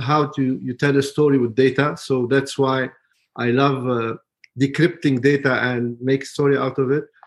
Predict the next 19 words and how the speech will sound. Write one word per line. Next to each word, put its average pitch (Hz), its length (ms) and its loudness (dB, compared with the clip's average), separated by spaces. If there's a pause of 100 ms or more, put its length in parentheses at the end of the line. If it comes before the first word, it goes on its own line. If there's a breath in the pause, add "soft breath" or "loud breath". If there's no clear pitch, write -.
(400 soft breath)
وب-، 151 680 4
بالH 147 360 2
S 175 160 0
C 190 380 4
I'm 151 360 0
a 139 220 0
part 175 320 0
of 175 140 0
the 165 80 2
incubator 156 520 2
of 139 120 0
startups. 156 680 -2
I'm 139 220 -4
on 135 120 0
the 135 360 2
selection 156 480 -2
committee 143 400 0
of 123 160 -2
startups. 143 680 -6